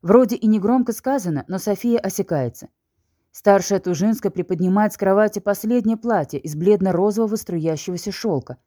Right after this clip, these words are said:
обманчиво простого кроя, но, уверена, многие бы удавились, лишь бы хоть раз надеть такое.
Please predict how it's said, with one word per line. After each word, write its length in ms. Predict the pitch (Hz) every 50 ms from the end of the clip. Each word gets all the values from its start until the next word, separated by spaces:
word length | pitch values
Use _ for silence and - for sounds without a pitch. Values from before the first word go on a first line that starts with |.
| _ _ _ _ -
обманчиво 540 | 139 139 165 180 175 165 160 - 165 156
простого 500 | 139 - 165 151 - - 180 165 143 139
кроя, 380 | 131 - 170 190 220 226 208 - _ _ _ _ _ _ -
но, 180 | 233 262 269 269
уверена, 440 | 240 208 277 302 294 233 180 156 -
многие 460 | - 165 180 220 269 294 254 269 233
бы 120 | 170 180 165
удавились, 640 | - 185 165 180 160 156 185 226 233 185 - - _ _ _ _ _ _ -
лишь 160 | 180 180 185
бы 120 | 165 170 175
хоть 220 | - 196 180 -
раз 240 | 175 175 185 180 -
надеть 380 | 196 180 170 156 196 208 208 -
такое. 440 | 143 131 - 143 135 123 113 127